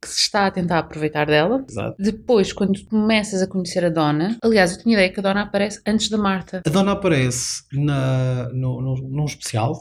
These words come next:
Speaker 2: num especial de Natal, que é The Runaway Bride. Precisamente é isso que estavas a falar, portanto ela é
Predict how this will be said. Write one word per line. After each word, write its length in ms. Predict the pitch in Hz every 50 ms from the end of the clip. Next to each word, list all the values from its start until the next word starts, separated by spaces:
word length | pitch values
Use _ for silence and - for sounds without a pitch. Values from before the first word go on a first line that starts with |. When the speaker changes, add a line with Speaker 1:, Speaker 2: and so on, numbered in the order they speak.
| - _
Speaker 2:
num 180 | - 139 143 139
especial 320 | 139 - - - 127 120 120
de 60 | 123
Natal, 460 | 123 117 120 110 107 117 - - _ _ _ _
que 100 | - 143
é 200 | 123 117 117 117 113
The 100 | 127 131
Runaway 400 | 127 131 127 127 123 120 120 120
Bride. 320 | 117 110 - 117 117 -
Precisamente 560 | - - - 151 143 135 147 139 143 127 117 -
é 60 | 131
isso 240 | 135 135 135 131 - -
que 60 | -
estavas 360 | - - 117 117 120 120 123
a 40 | 123
falar, 300 | 120 - 127 113 117 135
portanto 340 | - - - - 135 117 113
ela 180 | 127 123 131 135
é 300 | 139 139 131 123 117